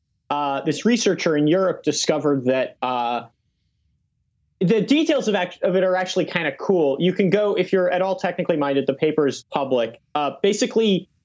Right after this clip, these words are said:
you can get, because packets drop wirelessly a lot, especially when you're setting up Wi-Fi, it will just keep resending one part of the authentication process, and you can just have it sent to you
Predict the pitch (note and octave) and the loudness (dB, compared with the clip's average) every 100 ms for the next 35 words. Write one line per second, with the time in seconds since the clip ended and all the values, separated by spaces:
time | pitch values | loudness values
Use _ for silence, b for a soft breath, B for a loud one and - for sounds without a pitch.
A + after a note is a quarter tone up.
0 | _ _ F3 F#3+ - G3 C3+ F#3+ G3+ G#3 | _ _ 0 2 2 0 0 0 0 -2
1 | - _ _ _ _ _ _ A3+ A3 - | -6 _ _ _ _ _ _ -2 0 -2
2 | A3+ A#3 F3+ - - F#3 F3 G3 - - | 0 0 -2 -6 -6 -4 -2 -4 -4 -4
3 | C#3 B2 C#3+ E3+ - C3 C3+ C#3+ E3+ F#3+ | -2 0 -2 -6 -4 -2 0 0 0 0
4 | F#3+ G3+ G3 C#3+ C3+ B2 A#2+ F3 - _ | 0 0 2 0 0 0 -2 -4 -8 _
5 | _ D3 D3+ C#3 E3 D3+ C#3 C3+ C#3 C3+ | _ -2 -2 0 0 2 0 0 0 0
6 | B2 A#2+ A#2+ B2+ G#3 G#3+ G#3+ _ _ _ | 0 -2 -2 -4 -4 -6 -8 _ _ _
7 | _ _ _ G3 G#3+ F#3+ G#3+ F3+ F#3+ - | _ _ _ -2 0 2 2 2 -2 -4
8 | - G#3+ G3+ C#3 D3 F3+ - - C3+ D#3 | 0 2 2 2 2 2 2 2 2 2
9 | F#3+ G#3 G#3 G3 C#3+ D3+ E3+ E3+ C#3 D3 | 2 2 2 2 2 2 0 -2 0 0
10 | D3 D3+ C#3 C#3 C3+ C3 B2 B2+ F#3 G3 | 2 0 0 -2 0 2 2 0 0 -2
11 | G3 G#3 G3+ - - D#3 D#3 E3+ C#3 D#3 | -4 -2 -4 -4 0 2 4 2 2 0
12 | - - _ _ _ _ - F3 D#3 D#3+ | -2 -12 _ _ _ _ -6 -4 -2 -4
13 | - - - D3+ D#3 _ _ - F3 C3+ | -4 -2 0 0 -4 _ _ -2 0 4
14 | C#3+ D3 C#3+ | 4 4 2